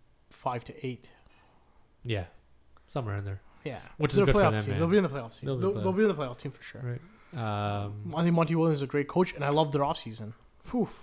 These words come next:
Speaker 2: some really, really,
Speaker 1: Jay
Speaker 2: really,
Speaker 1: Crowder,
Speaker 2: yeah,
Speaker 1: good
Speaker 2: really,
Speaker 1: pickup.
Speaker 2: really good picks.
Speaker 1: Um, brought back Dario Saric. Right? They have a good team, man.
Speaker 2: Got paid. Man got paid. Um,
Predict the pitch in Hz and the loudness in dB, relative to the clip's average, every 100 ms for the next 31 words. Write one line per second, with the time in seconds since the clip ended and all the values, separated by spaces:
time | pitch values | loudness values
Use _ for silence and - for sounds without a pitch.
0 | - 123 113 127 120 107 110 104 143 113 | -6 -6 0 0 0 0 -2 -2 -2 0
1 | 170 180 170 165 175 196 170 143 156 165 | 2 2 2 2 2 0 -2 0 0 0
2 | 160 - - - - - - - 127 127 | -2 -6 -20 -20 -20 -20 -20 -6 -4 -2
3 | 123 120 117 120 113 - - 127 123 127 | -2 -2 -4 -8 -12 -16 -8 -8 -6 -6
4 | 120 - _ 139 127 120 - 147 143 139 | -8 -14 _ -8 -6 -6 -2 0 0 -2
5 | 131 - - - _ _ - _ _ - | -4 -8 -10 -14 _ _ -20 _ _ -12
6 | 151 165 156 160 165 - 170 127 131 - | -10 -8 -8 -6 -8 -8 -6 -6 -10 -14
7 | _ _ 165 123 - 107 110 - _ _ | _ _ -18 -14 -8 -6 -6 -10 _ _
8 | _ _ _ 127 123 127 135 127 - _ | _ _ _ -10 -8 -2 -2 -2 -8 _
9 | _ - - _ _ - 117 104 104 101 | _ -20 -20 _ _ -4 -2 0 -2 -6
10 | 101 101 101 113 | -10 -10 -10 -14